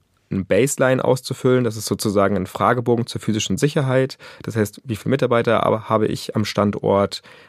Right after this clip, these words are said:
Was passiert da genau? Welche Services werden dort bearbeitet?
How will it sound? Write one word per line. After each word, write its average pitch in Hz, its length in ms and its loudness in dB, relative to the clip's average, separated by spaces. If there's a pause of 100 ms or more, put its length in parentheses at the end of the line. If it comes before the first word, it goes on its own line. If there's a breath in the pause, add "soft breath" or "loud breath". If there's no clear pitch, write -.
(120)
Was 107 160 0
passiert - 380 -2
da 110 80 4
genau? 107 280 2
Welche 101 200 -4
Services 113 640 0
werden 101 260 0
dort 92 180 0
bearbeitet? - 680 -2